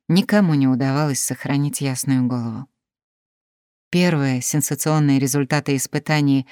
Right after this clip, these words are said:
Recognize превратили ученых в банду золотоискателей. Точно,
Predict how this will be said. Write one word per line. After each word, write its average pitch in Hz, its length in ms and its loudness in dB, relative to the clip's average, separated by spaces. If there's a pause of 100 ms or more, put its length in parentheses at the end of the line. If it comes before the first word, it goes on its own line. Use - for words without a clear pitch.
(220)
Recognize 143 800 0 (400)
превратили 180 560 2
ученых 208 640 2
в 147 160 -2
банду 160 640 -2
золотоискателей. 131 1160 -6 (1080)
Точно, 254 540 -2